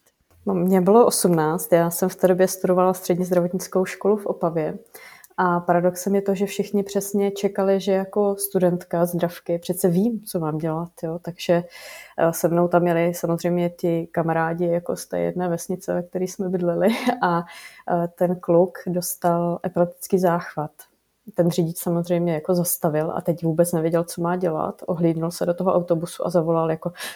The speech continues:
„Je tady nějaký doktor?“ A všichni se jako koukli na mě, jo, protože věděli, že tu zdravku studuju, takže já jsem neměla možnost jako nezareagovat. A ten pocit byl jako hrozný, kdy vás v tom davu někdo jako označí a vy musíte jít. A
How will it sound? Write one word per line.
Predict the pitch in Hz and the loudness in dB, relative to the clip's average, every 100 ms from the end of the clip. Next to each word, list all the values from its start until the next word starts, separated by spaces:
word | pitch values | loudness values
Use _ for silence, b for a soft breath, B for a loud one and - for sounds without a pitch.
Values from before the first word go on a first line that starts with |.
| B 214 B | B -14 B
„Je | 233 233 | 6 8
tady | 240 240 | 6 6
nějaký | 233 233 | 4 6
doktor?“ | 277 262 - 240 160 262 262 b b b b b b _ - | 4 4 4 6 6 4 0 b b b b b b _ -2
A | |
všichni | 190 196 208 | 0 2 2
se | 202 | 4
jako | 196 202 | 4 2
koukli | - 214 208 214 | 8 8 10 10
na | 226 | 10
mě, | 269 226 156 | 10 8 6
jo, | - 180 | 4 2
protože | 175 175 185 175 | 0 0 4 6
věděli, | 175 185 185 | 8 8 8
že | |
tu | 190 196 | 4 4
zdravku | 180 185 - | 4 2 -4
studuju, | - 214 208 165 | 2 6 8 6
takže | 160 180 185 | 2 2 4
já | 170 | 4
jsem | - 190 | 4 4
neměla | 185 180 185 | 4 6 6
možnost | 185 185 185 185 - 180 | 4 2 0 -2 2 0
jako | 180 190 190 - _ | 4 4 4 -6 _
nezareagovat. | 208 214 226 175 156 156 156 90 - - _ _ | 8 10 10 10 8 4 2 0 -4 -18 _ _
A | 180 | 2
ten | 185 185 | 4 4
pocit | 180 - 190 | 0 0 2
byl | 180 196 | 4 4
jako | 190 190 202 208 | 4 2 -6 -6
hrozný, | 202 196 196 170 147 | 2 4 4 2 0
kdy | 170 | 2
vás | 170 180 - | 2 0 -4
v | - | 0
tom | 190 | 4
davu | 175 170 | 6 4
někdo | 170 165 170 | 0 2 2
jako | - | 4
označí | - 190 165 - 151 - | 0 2 0 -2 -10 -4
a | 165 | 0
vy | 160 | 0
musíte | 170 180 180 | 0 0 4
jít. | 180 180 180 - B B B B B B _ | 4 2 -4 -14 B B B B B B _
A | 170 160 156 170 | 2 4 2 -2